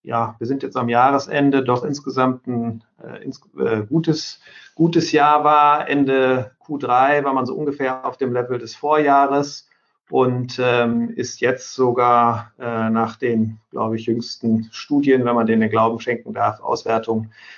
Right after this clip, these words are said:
äh, knapp über dem Vorjahresniveau. Ähm, es war natürlich, wie gesagt, schon, äh, geprägt von erheblichen Unsicherheiten, gerade im ersten, äh, im ersten Halbjahr, was auch, äh, dann deutlich schwächer war, äh, als das Vorjahr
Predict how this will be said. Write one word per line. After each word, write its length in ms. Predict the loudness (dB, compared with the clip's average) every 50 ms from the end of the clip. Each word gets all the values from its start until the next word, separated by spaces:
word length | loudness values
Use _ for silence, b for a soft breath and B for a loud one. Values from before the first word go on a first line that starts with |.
| B B _
äh, 380 | 0 2 2 2 2 2 0 0
knapp 380 | -2 0 0 0 0 -2 -2
über 160 | -2 0 0 0
dem 160 | 0 -2 -2
Vorjahresniveau. 1120 | 0 0 2 2 2 2 2 2 0 -2 -2 -4 -2 0 2 4 6 6 6 4 2 -2 _ _ _ _ _ _ _ _ -2
Ähm, 540 | 2 2 2 4 2 2 0 0 -2 -4 -6 -8
es 100 | -6 -4
war 80 | 0 0
natürlich, 480 | 0 0 0 2 2 2 2 2 0 -2
wie 80 | -2
gesagt, 420 | -2 0 2 2 0 0 -2 -6 -4
schon, 360 | -2 0 2 2 2 0 B B B _ _ -10
äh, 180 | -6 -6 -4
geprägt 480 | -4 -6 -8 -10 -4 -2 -2 -2 -2 -6
von 160 | _ -8 -6
erheblichen 460 | -2 0 0 0 -2 -4 -12 -8 -4
Unsicherheiten, 760 | -4 -2 -2 -2 -4 -4 -2 0 2 2 2 2 0 -2 -2
gerade 300 | 0 2 2 4 4 4
im 100 | 2 2
ersten, 640 | 0 -2 -2 -2 -4 -10 -8 -6 -6 -6 -6 -8 -14 _ _ _ _ _ _ _
äh, 240 | -2 0 0 0 0
im 100 | -2 -2
ersten 360 | -2 -2 -2 -2 -4 -4 0
Halbjahr, 460 | 2 2 2 2 2 2 4 4 4 4
was 160 | 2 0 -2
auch, 360 | -2 -2 -2 -2 -6 -10 -10
äh, 160 | -8 -6 -4
dann 180 | -4 -4 -2 0
deutlich 380 | 0 -2 -2 -4 -8 -12 -8
schwächer 360 | -6 -6 -4 -2 -2 -2 0 2
war, 440 | 2 4 4 4 2 0 -4 _ _ _ _ _ _ _ _ _
äh, 260 | 0 2 2 2 2 2
als 220 | 0 -2 -2 -2
das 160 | -2 -4 -4
Vorjahr 800 | -6 -2 0 2 4 4 4 4 4 4 4 4 2 0 -2 -6